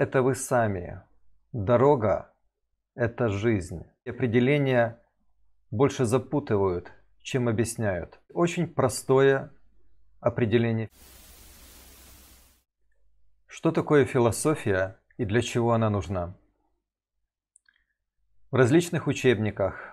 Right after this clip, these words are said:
в книгах, в интернете вы можете встретить разные определения философии. Вместе с тем, очень часто складывается впечатление, что авторы этих определений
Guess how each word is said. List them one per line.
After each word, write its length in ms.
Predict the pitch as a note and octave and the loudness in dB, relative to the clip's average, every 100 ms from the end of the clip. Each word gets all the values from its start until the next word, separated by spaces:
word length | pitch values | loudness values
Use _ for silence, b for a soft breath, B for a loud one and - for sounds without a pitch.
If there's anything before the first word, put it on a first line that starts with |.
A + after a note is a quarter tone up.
| - | -10
в 80 | - | -4
книгах, 440 | C3 A2+ G2+ - | -2 0 -2 0
в 60 | B2+ | -2
интернете 800 | C3+ A#2+ A#2+ B2 A2 A2 F#2+ - _ _ _ _ _ _ _ _ _ _ - | 0 0 0 -2 -2 -4 -4 -10 _ _ _ _ _ _ _ _ _ _ -4
вы 120 | A2+ | 0
можете 340 | D3+ D#3 D3+ C#3 | 2 0 0 -4
встретить 560 | - B2+ D#3+ D#3+ - | -2 0 0 0 -2
разные 400 | - C#3+ C#3+ C3+ A2+ | 4 4 4 -2 -2
определения 760 | A#2 F#2 G#2+ G#2+ G2 F2 G#2 - _ _ _ _ _ _ _ | -2 -2 0 -2 -4 -6 -10 -18 _ _ _ _ _ _ _
философии. 720 | B2 A2+ G#2+ G#2+ F2+ - F#2 - _ _ _ _ _ _ _ _ _ _ _ _ - _ _ _ _ _ - | -2 -2 -2 -4 -6 -10 -16 -18 _ _ _ _ _ _ _ _ _ _ _ _ -20 _ _ _ _ _ -4
Вместе 360 | B2 D#3+ D#3+ C#3 | 0 2 0 -2
с 100 | - | 4
тем, 340 | F3 E3 E3 | 4 4 2
очень 260 | C#3+ B2 C#3+ | -2 0 -2
часто 340 | - D3 D3 | 2 2 2
складывается 640 | - - C3+ B2 A#2+ A2+ A2+ | -4 2 2 4 2 0 -4
впечатление, 920 | - A2+ A#2+ A#2+ C#3+ C3+ G#2 F#2 G2+ _ _ _ _ _ _ _ _ _ | -4 -6 -4 -2 0 0 -2 -6 -10 _ _ _ _ _ _ _ _ _
что 320 | - - C#3+ E3 | -16 2 4 4
авторы 340 | E3 - C3+ | 2 4 2
этих 340 | C#3 D3 B2+ C3 | 2 0 0 -2
определений 960 | B2+ A2+ F#2+ A2+ D3 C#3+ A#2 G#2 - | -2 -2 0 0 2 0 0 -4 -10